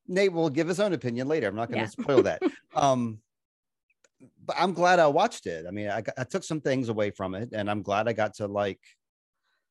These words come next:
Speaker 1: I don't know, I researched a couple people from this movie, and I'm glad that I did.
Speaker 2: Before we move forward with getting really deep into, like,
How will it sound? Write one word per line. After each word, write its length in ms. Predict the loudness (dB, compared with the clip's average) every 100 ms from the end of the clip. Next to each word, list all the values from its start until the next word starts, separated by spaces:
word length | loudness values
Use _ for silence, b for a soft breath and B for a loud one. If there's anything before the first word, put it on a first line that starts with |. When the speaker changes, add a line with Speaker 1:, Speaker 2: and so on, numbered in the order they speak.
| _ _ _ _
Speaker 1:
I 80 | 2
don't 120 | 4
know, 160 | 4 4
I 120 | 4
researched 560 | 2 0 -2 -4 -8 -8
a 20 |
couple 240 | -6 -6 -4
people 280 | -6 -4 -6
from 240 | -4 -2
this 220 | -2 -4
movie, 540 | -4 -4 -2 -4 -4 -4
and 400 | -4 -4 -6 -6
I'm 140 | -4
glad 300 | -2 -2 0
that 100 | 0
I 80 | 0
did. 480 | 0 0 -2 -6 -16 _ -6
Speaker 2:
Before 260 | 0 4 6
we 60 |
move 240 | 6 4 2
forward 720 | -2 0 2 2 0 -2 -2
with 320 | 0 0 -4 _ _ _ _ -18 -4
getting 720 | -2 0 -2 -4 -6 -10 -14 _
really 360 | -4 0 4 2
deep 340 | 2 -2 0 0
into, 320 | -2 -2 0
like, 400 | 0 0 -4